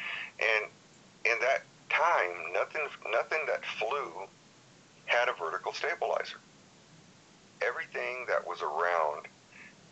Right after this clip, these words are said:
you know, birds and all that, everything, all their tails and all that were horizontal. So how would they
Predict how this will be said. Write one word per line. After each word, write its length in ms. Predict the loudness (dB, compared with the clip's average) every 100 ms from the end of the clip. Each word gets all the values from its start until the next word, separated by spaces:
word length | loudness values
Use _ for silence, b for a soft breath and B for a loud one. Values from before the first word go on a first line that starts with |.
| -4
you 100 | 0
know, 220 | 0 0 -8 -2
birds 460 | 0 2 0 -2
and 80 | 2
all 160 | 2 4
that, 180 | 2
everything, 460 | 2 -2 -4 -4 -4 0
all 220 | 2 2
their 140 | 0 -4
tails 460 | 0 0 0 -2
and 80 | 0
all 140 | 2 2
that 200 | 2 0
were 80 | 0
horizontal. 680 | 0 -2 0 0 0 -2 -6 B B B
So 280 | -4 -2 0 2
how 240 | 2 2
would 140 | 0 -2
they 180 | -4